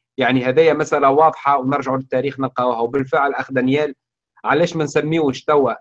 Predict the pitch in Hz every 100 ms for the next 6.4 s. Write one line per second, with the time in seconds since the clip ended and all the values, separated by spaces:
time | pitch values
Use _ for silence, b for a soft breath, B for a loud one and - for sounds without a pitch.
0 | - 127 143 - 147 151 160 123 - _
1 | _ _ _ _ - 120 123 127 135 143
2 | 151 147 139 156 160 151 135 139 - 143
3 | 139 110 131 151 143 139 - 120 123 123
4 | 123 - - 170 131 - _ 127 139 131
5 | 127 - 131 135 143 139 151 143 123 127
6 | 127 143 117